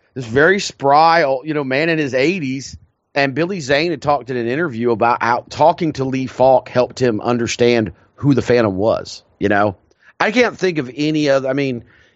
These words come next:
yeah, you can throw out people like Kirby and Stan Lee and people like that. I can't think of any other comic book or comic strip creator who so, was so inextricably linked to his creation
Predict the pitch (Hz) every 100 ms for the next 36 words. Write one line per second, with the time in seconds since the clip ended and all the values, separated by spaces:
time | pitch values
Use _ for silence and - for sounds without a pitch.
0 | - 165 165 180 160 - 151 135 - 131
1 | 117 123 120 - - - 123 120 113 117
2 | 107 - 110 113 104 107 107 104 123 110
3 | 107 98 - 117 110 - - _ _ -
4 | 165 190 202 180 - 165 151 127 127 139
5 | 135 123 123 120 107 - 123 131 127 98
6 | 120 101 95 123 117 - - 117 - -
7 | - 113 113 123 110 95 - _ _ _
8 | 135 127 - - 147 135 123 - 147 127
9 | - 156 139 143 - _ - - - 139
10 | 123 117 117 110 120 135 143 - - 127
11 | 117 117 - 110 104 104 - 58